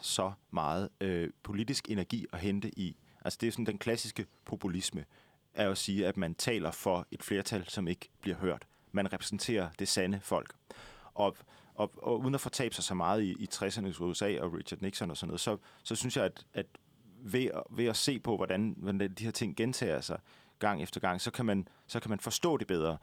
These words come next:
Men det gør ikke, at man sådan kan lave en, en skarp forudsigelse om, om Trump vinder, eller om han ikke vinder.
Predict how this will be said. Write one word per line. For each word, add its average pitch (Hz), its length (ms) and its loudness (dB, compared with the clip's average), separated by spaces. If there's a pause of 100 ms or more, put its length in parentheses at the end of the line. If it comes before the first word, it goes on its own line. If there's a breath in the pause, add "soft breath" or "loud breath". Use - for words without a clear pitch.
(220 loud breath)
Men 101 140 0
det 107 120 0
gør 110 140 4
ikke, 135 180 4
at 120 100 0
man 98 140 0
sådan 98 240 -2
kan 98 160 -2
lave 92 220 4
en, 90 160 -2
en 95 140 -2
skarp - 320 0
forudsigelse 104 560 0
om, 73 120 0
om 71 120 -4
Trump 90 280 -2 (140)
vinder, 107 320 0 (180)
eller 82 180 -2
om 80 320 -2
han 87 140 0
ikke 110 180 0
vinder. 80 200 -2